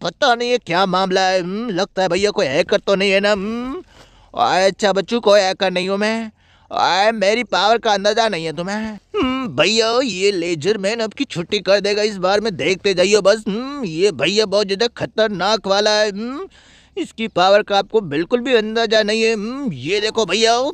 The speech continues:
कितना खतरनाक है। ये देखो, बिजली भी कड़क रही है और पीछे की साइड में आग भी जल रही है, उड़ भी सकता है। हम्म, और उसकी माथे में देखो भैया, लेजर लाइट चमक रही है। हम्म, ये आपको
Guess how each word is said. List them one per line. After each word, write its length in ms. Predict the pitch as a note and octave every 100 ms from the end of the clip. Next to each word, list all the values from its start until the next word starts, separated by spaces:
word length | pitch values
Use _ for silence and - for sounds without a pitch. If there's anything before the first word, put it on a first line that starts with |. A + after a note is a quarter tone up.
| -
कितना 380 | A3 B3 A#3 A#3 -
खतरनाक 680 | - B3+ A#3+ F#3+ A3+ A3
है। 80 | A#3+ B3+
ये 160 | A#3 A3
देखो, 220 | A3 C4+
बिजली 400 | A3+ D3 F#3+ G3+
भी 140 | F#3+ G#3+
कड़क 280 | F#3 G#3 F#3+
रही 200 | G3+ G#3+
है 140 | A3
और 180 | A3 G3+ G#3+
पीछे 300 | G#3 A#3+ C#4+
की 160 | C4 B3
साइड 320 | G#3+ F#3 G#3
में 80 | G#3+
आग 240 | E3+ G3 G3
भी 140 | G#3
जल 200 | E3 F3+
रही 180 | G3+ G#3+
है, 60 | A3
उड़ 160 | F3+
भी 140 | G#3 A3
सकता 380 | - G3 - G#3
है। 120 | G#3+
हम्म, 280 | G3 A#3 C4
और 220 | G#3+ A3+
उसकी 380 | G#3 - A#3 A3+
माथे 500 | G#3+ E3+ F3+ G3 A#3
में 120 | A#3+
देखो 240 | G#3+ A3 G#3+
भैया, 260 | G#3+ A3+
लेजर 400 | A#3 E3+ E3 E3+ G#3
लाइट 320 | E3+ F#3+ F#3+
चमक 340 | D#3+ F3 G3
रही 180 | F3+ G3
है। 180 | G3 G#3
हम्म, 440 | G#3 G3 A#3+ C#4+ G4+ - - - -
ये 140 | G#4
आपको 300 | G3+ G3+ A#3